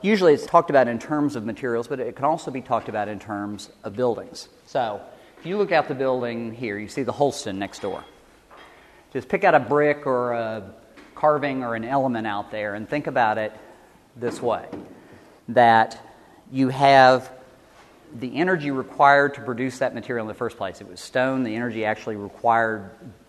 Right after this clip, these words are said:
uh, geologically to, to form that, the energy it took to extract it from the earth, the energy it took to carve it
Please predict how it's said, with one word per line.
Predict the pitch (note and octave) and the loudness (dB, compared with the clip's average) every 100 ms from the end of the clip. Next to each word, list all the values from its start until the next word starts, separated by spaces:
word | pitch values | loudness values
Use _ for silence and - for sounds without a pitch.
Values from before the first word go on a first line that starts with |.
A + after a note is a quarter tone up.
| _ A2+ | _ -10
uh, | G2 F#2+ F#2 G#2+ | -8 -8 -10 -10
geologically | A2 B2 A#2 C3 B2+ B2+ B2 A2 | -4 0 2 2 0 -6 -6 -6
to, | - G#2 G2+ | -6 -8 -8
to | - A#2+ | -10 -12
form | - B2+ A#2 A2 | -6 -2 -2 -2
that, | G2+ G#2 - - - - - - - - | -4 -4 -8 -20 -20 -20 -20 -20 -20 -10
the | G#2+ | -6
energy | A2+ B2+ B2 A#2 | -2 -4 -2 -6
it | - | -6
took | - - F3+ C#3 - - - - - | -6 4 4 4 -2 -20 -20 -20 -8
to | A2+ | -6
extract | A2 - C#3+ D3 | -6 4 6 6
it | D3 - | 0 -4
from | C3 | -4
the | A2+ | -2
earth, | A2+ A2+ G#2 - - _ _ | -2 -2 -6 -18 -20 _ _
the | A2 | -4
energy | A2 B2 B2+ | -4 -4 -6
it | - | -10
took | - C3 - | -10 -10 -10
to | - | -18
carve | - - C#3+ C#3 | -6 4 6 6
it | C3+ - | 2 -6